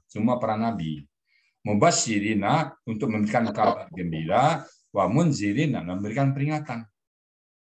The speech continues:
Jadi nabi utusan Allah semua, tidak ada nabi yang tidak utusan Allah.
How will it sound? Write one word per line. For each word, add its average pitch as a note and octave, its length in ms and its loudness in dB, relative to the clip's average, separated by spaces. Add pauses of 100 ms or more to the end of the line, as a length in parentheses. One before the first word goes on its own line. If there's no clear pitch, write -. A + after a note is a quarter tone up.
(800)
Jadi C#3 240 -8
nabi D3+ 280 -8 (200)
utusan A#2+ 320 -4
Allah B2 240 -2
semua, A2 240 -2
tidak G#2+ 240 0
ada C#3 160 4
nabi A#2 400 0
yang A#2 160 -2
tidak G2 480 -6
utusan - 240 -14
Allah. D#2 320 -12